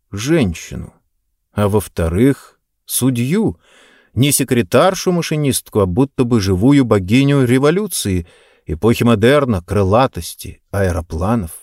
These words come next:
Она была уничтожающе красива, не русской, какой-то злой, воинствующей красотой —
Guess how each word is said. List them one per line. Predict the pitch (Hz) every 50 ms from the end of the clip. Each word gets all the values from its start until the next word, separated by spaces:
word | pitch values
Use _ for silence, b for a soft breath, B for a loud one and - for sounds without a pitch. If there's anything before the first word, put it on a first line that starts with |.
| _ _ _ _ _ _ _ _ _ _ _ -
Она | 87 135 180
была | 190 208 208 208
уничтожающе | 208 208 196 190 175 - - - 165 160 143 147 165 208 208 202 185 170 - -
красива, | 180 - 160 156 151 - - - - 82 71 76 - b b b b b b b b b b b b b b
не | - 123 165 180
русской, | 190 208 214 190 - - - - - 135 131 120 110 98 90 85
какой-то | _ 131 127 - 170 151 139 160 151
злой, | 117 101 110 120 143 180 196 175 151 131
воинствующей | 110 120 143 180 196 190 175 160 - - 139 143 139 139 - - 143 139 131
красотой — | - 139 139 135 - - 156 156 - - 131 113 110 104 90 b